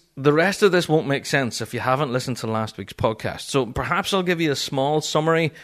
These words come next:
um, but for the full story, go back to last week's podcast, okay? Yeah. What I'm gonna be talking about, of course,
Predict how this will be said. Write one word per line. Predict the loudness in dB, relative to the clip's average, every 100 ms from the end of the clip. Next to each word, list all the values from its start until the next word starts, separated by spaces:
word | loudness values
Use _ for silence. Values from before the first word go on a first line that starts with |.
| -20 -20 -20 _ _ -10
um, | -2 2 4 4 2 0 0
but | 0 2
for | 2
the | 4
full | 4 4
story, | 4 4 4
go | 4 2
back | 2 0
to | -2
last | 0 2 0 -2
week's | -8 -4
podcast, | -2 -2 -4 -8 -10 -18 -12
okay? | -8 -4 -2 -2 -6 -18 -20 -20 -20 _
Yeah. | 4 4 4 -2 -14 _ _
What | -2 2 4
I'm | 4
gonna | 4
be | 4
talking | 6 4 4
about, | 2 2
of | -2
course, | 0 2 2